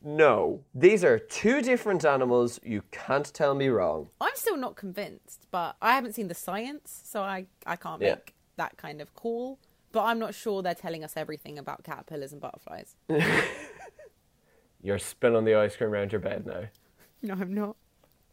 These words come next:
Speaker 2: Shut up.
Speaker 1: Yeah, yeah.
Speaker 2: Leave me alone. <laughs> Uh, anyway,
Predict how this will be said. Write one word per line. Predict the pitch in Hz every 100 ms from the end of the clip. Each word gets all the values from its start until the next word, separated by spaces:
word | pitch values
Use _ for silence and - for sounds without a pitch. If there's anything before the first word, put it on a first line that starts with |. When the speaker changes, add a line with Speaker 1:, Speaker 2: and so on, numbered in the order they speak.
| _ _ _ _
Speaker 2:
Shut | - 214 220 196
up. | 202
Speaker 1:
Yeah, | -
yeah. | 57 - - 214
Speaker 2:
Leave | -
me | 220
alone. | 214 208 202 220
<laughs> | 370 427 427 403 - _ _ _ _ -
Uh, | 277 269 254 240 240 -
anyway, | 214 202 190 196 208